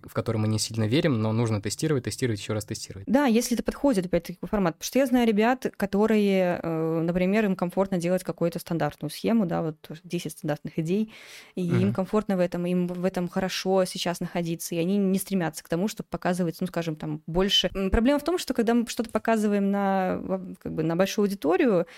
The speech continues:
Speaker 2: эм, нам кажется, что к нам какие-то завышенные ожидания очень много. Особенно миллениалам это, мне кажется, доступно, вот эта вот идея, что
Speaker 1: <laughs>
Speaker 2: ты когда что-то показываешь, все бу-, все все равно будут думать, что этого недостаточно.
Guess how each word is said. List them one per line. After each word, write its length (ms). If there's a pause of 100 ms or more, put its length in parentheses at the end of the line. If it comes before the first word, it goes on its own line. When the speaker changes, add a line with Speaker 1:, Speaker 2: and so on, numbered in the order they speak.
(240)
Speaker 2:
эм, 400
нам 160
кажется, 440
что 560
к 60
нам 200
какие-то 280
завышенные 500
ожидания 420
очень 200
много. 140
Особенно 200
миллениалам 480
это, 140
мне 140
кажется, 320
доступно, 440
вот 100
эта 180
вот 180
идея, 420
что 320
Speaker 1:
<laughs> 300
Speaker 2:
ты 100
когда 140
что-то 160
показываешь, 580
все 200
бу-, 100
все 320
все 120
равно 180
будут 180
думать, 220
что 80
этого 180
недостаточно. 760